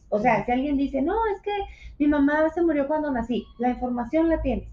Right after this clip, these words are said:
Speaker 1: O sea, claro que la tienes en la
Speaker 2: Ajá.
Speaker 1: sangre, la tienes en las células. Entonces, el hacer consciente esa información, el ponerla enfrente,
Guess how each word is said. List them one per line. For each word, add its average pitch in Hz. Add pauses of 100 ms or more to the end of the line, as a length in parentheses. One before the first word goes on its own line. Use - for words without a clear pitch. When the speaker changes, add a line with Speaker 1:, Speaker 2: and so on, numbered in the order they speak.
(320)
Speaker 1:
O 226
sea, 226
claro 320
que 311
la 233
tienes 285
en 226
la 190
Speaker 2:
Ajá. -
Speaker 1:
sangre, 269
la 208
tienes 294
en 269
las 208
células. 269 (320)
Entonces, 247 (360)
el 285
hacer 320
consciente 294
esa 247
información, 220 (500)
el 254
ponerla 285
enfrente, 247